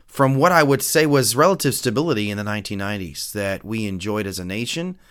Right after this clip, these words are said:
And the reality is, though our culture was doing its downward moral spiral,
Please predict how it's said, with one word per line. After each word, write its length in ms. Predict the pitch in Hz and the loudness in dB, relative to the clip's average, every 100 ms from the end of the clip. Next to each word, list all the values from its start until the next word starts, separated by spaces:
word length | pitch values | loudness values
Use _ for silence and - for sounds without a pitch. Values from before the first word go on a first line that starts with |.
| _ | _
And 420 | 139 147 156 165 | 6 8 8 6
the 240 | 147 135 143 | 4 6 6
reality 500 | 143 135 147 147 147 | 8 6 6 6 8
is, 260 | 151 147 | 6 4
though 240 | 123 135 135 | 4 6 8
our 140 | 123 | 6
culture 480 | - 143 143 - 127 | 6 6 6 4 2
was 640 | 117 117 113 98 - - | 6 6 6 2 -2 -4
doing 520 | 117 113 107 120 131 127 | -6 -8 -2 2 4 4
its 140 | 110 | 2
downward 420 | - 131 131 120 | 2 2 4 2
moral 280 | 110 120 107 | 2 2 0
spiral, 680 | - - 135 131 117 110 | -2 2 4 4 4 2